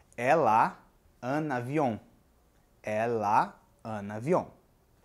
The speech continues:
Atenção agora sobre o exemplo do on. On a. É... Em português, quando nós sentimos frio,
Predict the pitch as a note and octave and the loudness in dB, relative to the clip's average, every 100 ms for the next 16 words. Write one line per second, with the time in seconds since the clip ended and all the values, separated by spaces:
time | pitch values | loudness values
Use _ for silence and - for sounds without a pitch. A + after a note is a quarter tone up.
0 | _ _ - F#3 A3+ A3 A#3 G3+ G#3 G3+ | _ _ -2 2 2 4 4 6 4 4
1 | - G3+ F3 F#3 C#3 D#3+ E3+ F3+ F#3 - | 2 0 4 2 4 2 0 0 0 2
2 | C#3 B2 F#2+ F2 _ _ _ _ _ _ | 4 4 2 -12 _ _ _ _ _ _
3 | _ - E3+ F#3 A#2+ F#2+ - _ _ _ | _ 0 2 2 0 -2 -10 _ _ _
4 | _ _ _ _ _ - B2+ C3 C3 C3 | _ _ _ _ _ -4 2 4 6 4
5 | C3 A#2 - _ _ _ _ - - - | 2 -4 -14 _ _ _ _ -20 -20 -20
6 | - - G#3+ A3+ A#3+ D#3 C3 - D3 C3+ | -16 0 2 4 2 4 0 0 -4 -2
7 | C#3+ - D3+ - A#3 F#3 - - F#3+ C3+ | -2 -2 -4 0 2 0 -2 0 2 2